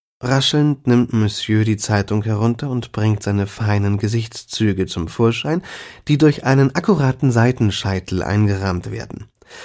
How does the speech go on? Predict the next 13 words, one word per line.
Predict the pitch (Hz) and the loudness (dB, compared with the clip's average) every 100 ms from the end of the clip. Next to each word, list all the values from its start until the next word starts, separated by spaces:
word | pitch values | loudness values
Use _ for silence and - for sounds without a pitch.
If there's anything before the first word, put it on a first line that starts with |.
| - - - | -20 -12 0
Anstelle | 107 101 123 117 120 | 2 2 2 2 2
einer | 120 185 | 2 0
Krawatte | - 92 87 110 170 135 | -2 -6 -4 -2 -2 0
ragt | 120 113 - | -2 -2 -2
der | 110 | 0
lockere | 95 110 117 107 101 | 2 0 0 0 -2
Knoten | - 98 104 123 127 117 | -4 -2 4 4 4 2
eines | 87 98 92 101 | 2 0 -2 -2
weinroten | 110 147 139 113 113 113 117 113 | 0 2 0 0 0 0 0 0
Tuchs | - 139 139 - - - | 2 4 4 2 -4 -6
aus | - 85 - | -6 -6 -4
dem | 87 92 | -4 -4
Hemdkragen. | 98 85 - 90 101 107 | -4 -6 -8 -10 -10 -14